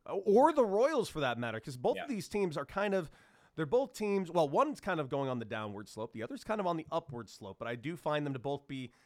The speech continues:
Speaker 1: kind of passing each other in the exact same area right now. Both seeming like, uh, you know, sub five hundred teams this season. White Sox and, uh, Minnesota Twins far and away better than them. Not to mention the Detroit Tigers, I think, are better than them as well. A team we haven't mentioned very much.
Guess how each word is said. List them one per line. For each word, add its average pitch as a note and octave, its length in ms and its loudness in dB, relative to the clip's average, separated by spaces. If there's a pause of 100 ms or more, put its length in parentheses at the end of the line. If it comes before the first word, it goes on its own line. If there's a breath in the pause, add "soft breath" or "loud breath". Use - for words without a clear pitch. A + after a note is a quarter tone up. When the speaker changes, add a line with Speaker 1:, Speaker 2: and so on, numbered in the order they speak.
(120 soft breath)
Speaker 1:
kind G#3+ 240 -6
of - 80 -10
passing G3+ 480 0
each D#3 180 -6
other D3+ 240 -2
in C#3 80 -2
the C3+ 140 -4
exact C#3 480 0
same D3+ 320 -2
area D3 340 0
right A#2 300 -4
now. A2+ 340 -4 (300 loud breath)
Both G#3 300 2 (180)
seeming D#3 400 -6
like, C3 220 -2 (100)
uh, A#2 320 0
you C3 60 -8
know, A2+ 60 -4
sub C#3 280 -4
five B2+ 240 0
hundred A#2 260 -4
teams A#2+ 280 -6
this A2+ 120 -12
season. A#2 380 -8 (220 soft breath)
White B2+ 320 -4
Sox B2 340 -6
and, A2+ 160 -8
uh, G#2 240 -4
Minnesota A2+ 340 -8
Twins A#2 280 -8
far A#2 180 -4
and A2+ 60 -4
away A2 120 -8
better A2+ 300 -6
than A2+ 120 -6
them. A#2 140 -2
Not A#2+ 140 -4
to A#2+ 80 -8
mention A#2+ 240 -8
the G2+ 60 -12
Detroit A2+ 320 -14
Tigers, B2+ 400 -8
I C3+ 80 -10
think, C#3 160 -12
are C#3 40 -8
better C#3 260 -8
than C3+ 100 -8
them C3+ 100 -6
as A#2 140 -10
well. A2+ 260 -4
A A#2 60 -4
team B2 180 -8
we A#2 80 -6
haven't A2+ 240 -4
mentioned C3 340 -6
very C3+ 220 -2
much. C3+ 260 -4